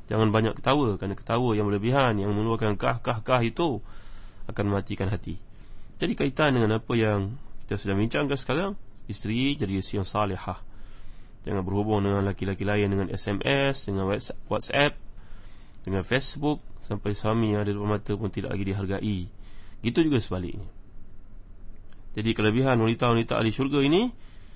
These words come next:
kalau difahami oleh lelaki beriman, akan menyebabkan dia meninggalkan semua maksiat di dunia, pandangan, perbuatan, kerana teringat cantiknya isteri yang sedang menanti di syurga dan bilangannya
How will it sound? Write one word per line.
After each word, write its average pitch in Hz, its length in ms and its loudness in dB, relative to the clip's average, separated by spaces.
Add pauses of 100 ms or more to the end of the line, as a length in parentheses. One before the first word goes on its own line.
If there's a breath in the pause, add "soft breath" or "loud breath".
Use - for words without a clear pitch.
(180 loud breath)
kalau 98 160 -2
difahami 113 400 4
oleh 113 80 4
lelaki 117 240 2
beriman, 151 580 4 (140)
akan 107 240 -2
menyebabkan 107 340 2
dia 104 140 2
meninggalkan 120 560 2
semua 165 260 2
maksiat 147 540 0
di 120 80 0
dunia, 120 320 2
pandangan, 113 800 2
perbuatan, 110 800 0
kerana 104 260 -2
teringat 101 400 -2
cantiknya 113 840 -2 (340 loud breath)
isteri 104 380 0
yang 98 80 0
sedang 101 240 2
menanti 113 500 0
di 104 160 0
syurga 104 540 -2 (420 loud breath)
dan 107 80 2
bilangannya 110 720 4